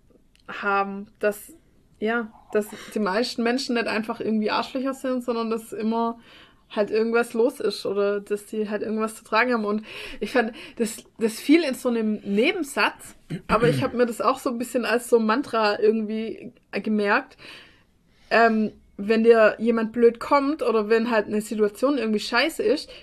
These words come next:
dich zu fragen, was braucht der Mensch gerade? Also dich nicht zu fragen, was ist denn mit dem nicht richtig oder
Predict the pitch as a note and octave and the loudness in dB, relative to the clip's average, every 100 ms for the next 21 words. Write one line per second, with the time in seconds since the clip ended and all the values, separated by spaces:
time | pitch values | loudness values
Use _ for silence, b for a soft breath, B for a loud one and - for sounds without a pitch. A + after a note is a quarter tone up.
0 | B G#3+ - G#3+ - B3+ B3 G#3 - - | B -10 -8 -6 2 2 2 -2 -4 -4
1 | G3 C4+ - - F#3+ F3+ F3+ - - F#3 | 2 2 0 -6 -6 -6 -10 -12 -12 -10
2 | F3+ F#3 F#3 B B B G#3 A3 A3 A#3 | -8 -10 -14 B B B -6 -2 0 2
3 | B3 B3 A#3 - A#3+ A3+ A3+ B B B | 2 0 -6 2 2 2 -2 B B B
4 | G#3 - A3 A3 G3+ G3+ G#3+ A#3+ B3+ F#3 | -6 -2 -2 0 0 0 2 2 2 -2
5 | F#3 A#3 - F3 G3+ - G3 | -4 -6 -4 -4 -4 -4 -4